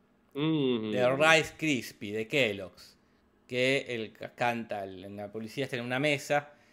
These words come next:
Speaker 2: el, el cabeza de familia va a ver,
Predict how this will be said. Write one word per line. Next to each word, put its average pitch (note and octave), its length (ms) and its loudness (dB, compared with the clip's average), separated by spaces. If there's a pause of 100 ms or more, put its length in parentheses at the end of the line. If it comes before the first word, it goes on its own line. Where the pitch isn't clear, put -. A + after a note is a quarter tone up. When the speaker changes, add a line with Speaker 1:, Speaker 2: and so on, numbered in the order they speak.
(160)
Speaker 2:
el, G#2+ 300 -10
el G#2 240 -10
cabeza C#3 420 2
de A#2+ 100 4
familia A#2 720 -4 (200)
va A#2+ 120 4
a - 20 4
ver, B2+ 420 2